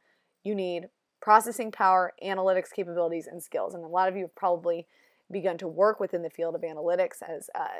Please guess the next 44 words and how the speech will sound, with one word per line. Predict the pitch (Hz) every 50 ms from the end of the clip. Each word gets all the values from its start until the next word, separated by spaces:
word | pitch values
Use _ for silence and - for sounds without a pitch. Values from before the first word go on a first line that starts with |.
| - - _
if | 175 -
you | 185 165
work | 165 175 170 -
in | 180
digital | 160 180 190 214 170 180 170 170
marketing, | 165 151 - - 165 123 131 180 - _ _ _ _ _ _ _
uh, | - 180
it's | 170 160 -
becoming | - 170 - 190 175 170 123
ever | 160 165 170
the | 165
more | 175 165 156 160
vital. | 156 175 170 175 180 175 110 170 175 - _ _ _ _ _ _ _
Now, | - 175 170
the | 170 180
amount | 185 202 208 220 214 214
of | 196 165
data, | 208 196 208 220 202 185 175 170 180 - _ _ _ _ _ _ _ -
uh, | 185 175 170 165 135 - - _ _ _ _ _ _
only | 202 214 226 226 220
depends, | 196 - - - 254 226 202 190 185 185 185
is | 180 175 196
only | 196 190 180 175
useful | 196 262 330 - - - -
to | 196
marketers, | 180 165 170 170 - 170 170 170 175 - - _ _ _ _ _ _ _
uh, | - 190 175 151
depending | 196 190 - 214 190 190 180
on | 165 170
how | - - 190 165
you | 170 160 151 151 165
use | 165 160 156 -
it. | - - - _ _ _ _ _ _ _ _ _ _ _ _ -
Um, | 185 185 170 165 175
and | 190
the | 196 -
internet | - 240 294 370 359 285 220 180
and | 208 196
big | 160 190 185 170
data | 175 170 170 170 165 - - -
uproots | 185 196 - 180 180 180 180 175 175 - - - _ _ _ _ _ _
huge | _ - - 311 320 330 277 220 185 170 - - -
ethical | 185 196 170 185 - 175 -
is-, | 139 180 170 - -